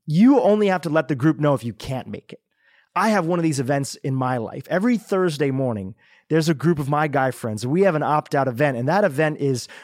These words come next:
we go on a hike together. It's one hour. We get up really early on Thursday. Some of the guys in the group have kids, some don't. Everybody's busy. They have businesses. Some are running big businesses that are out there.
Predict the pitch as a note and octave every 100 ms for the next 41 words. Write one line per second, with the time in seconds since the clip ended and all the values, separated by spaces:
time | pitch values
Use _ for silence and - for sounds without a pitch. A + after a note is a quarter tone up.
0 | - D3 D#3+ D3 A2+ B2+ C3 - A2+ -
1 | - C#3+ C3+ A#2+ E3 G3 D#3 C3 C3 G3
2 | - - _ _ C3 C3+ D3 A#2+ A#2+ D3
3 | F3+ F#3+ G3+ G3+ G#3 G3+ C#3+ C3 A#2 C3+
4 | E3+ F#3+ - - _ _ - - D3 D#3
5 | D3+ D3+ D3+ D#3 D3 C#3+ D3+ C#3 B2 -
6 | G#3+ G#3+ G#3 E3 - C3 A2 G#2 F#3+ G#3
7 | G#3+ - D#3+ F3 G3+ F#3+ E3 A#2+ F3+ F3
8 | G3+ E3 C3+ G2+ F#2 F#3+ G3+ G3 - F#3+
9 | F#3 F3 - _ - E3 D#3+ D#3 D3 A2
10 | G2 E3 G3 F3 G3 F3 F#3 - F#3 E3
11 | E3+ E3+ E3+ E3+ E3+ E3